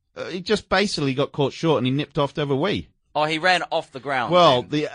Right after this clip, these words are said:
Speaker 1: allegedly, he ran <laughs> off the pitch to the side and round the side of the stand,
Speaker 2: Right.
Speaker 1: just weed up against the wall.
Speaker 2: What, so what sort of crowd size are we talking?
Speaker 1: Uh, Salford City get about,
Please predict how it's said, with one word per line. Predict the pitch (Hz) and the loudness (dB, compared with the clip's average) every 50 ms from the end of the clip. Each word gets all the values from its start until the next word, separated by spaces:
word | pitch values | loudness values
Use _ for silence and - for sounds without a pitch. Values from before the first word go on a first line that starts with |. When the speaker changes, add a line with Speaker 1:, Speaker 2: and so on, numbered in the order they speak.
| 143 | -6
Speaker 1:
allegedly, | 147 156 170 202 214 208 233 202 147 131 120 | -6 -2 0 0 0 0 -2 -4 -2 -2 -2
he | 117 117 | -2 -2
ran | 120 117 143 151 170 165 175 160 | 0 0 2 2 2 2 0 0
<laughs> | - 147 | -2 -4
off | 170 190 - - | -6 -6 -4 -4
the | 185 156 | -6 -4
pitch | - 175 151 - - - | -2 -2 -2 -2 -4 -8
to | 147 | -6
the | 131 123 | -6 -6
side | - - 147 135 123 107 98 - - | -4 -2 0 0 0 0 -2 -4 -6
and | - 123 120 120 113 90 | -6 -4 -4 -4 -4 -4
round | 123 139 143 156 160 143 | -2 -2 -2 -2 -2 -4
the | 135 | -6
side | - - 143 135 139 135 | -6 -4 -2 -2 -2 -2
of | 127 107 | -4 -6
the | 110 | -6
stand, | - - - 165 160 143 110 87 87 101 - - - | -6 -6 -2 -2 -2 -2 -2 -4 -8 -10 -12 -12 -14
Speaker 2:
Right. | 113 117 113 123 | -14 -12 -10 -8
Speaker 1:
just | 139 131 - - | -8 -10 -8 -6
weed | 135 139 139 131 | -4 -2 -2 -2
up | 131 - 131 | -2 -4 -4
against | 131 139 139 - - | -4 -6 -6 -6 -6
the | 151 | -6
wall. | 156 160 151 - | -4 -4 -4 -4
Speaker 2:
What, | 226 - - | -6 -8 -10
so | - 226 220 | -10 -10 -10
what | 208 226 - - | -10 -10 -14 -14
sort | - 220 202 | -14 -14 -14
of | - | -10
crowd | - 202 208 202 202 - | -6 -6 -4 -4 -6 -6
size | - 202 202 202 180 | -8 -8 -8 -8 -10
are | 180 | -12
we | 175 | -12
talking? | - 208 190 180 185 180 185 | -12 -12 -12 -12 -14 -14 -8
Speaker 1:
Uh, | 185 - 240 254 254 254 247 240 | -4 0 2 4 4 4 4 2
Salford | 214 - - 254 262 - - 190 - | 0 2 2 2 2 2 0 -6 -8
City | - - 233 220 220 | -6 -4 -4 -2 -2
get | 180 208 202 196 | 0 -2 -2 0
about, | 180 196 190 185 - | 0 0 0 0 -2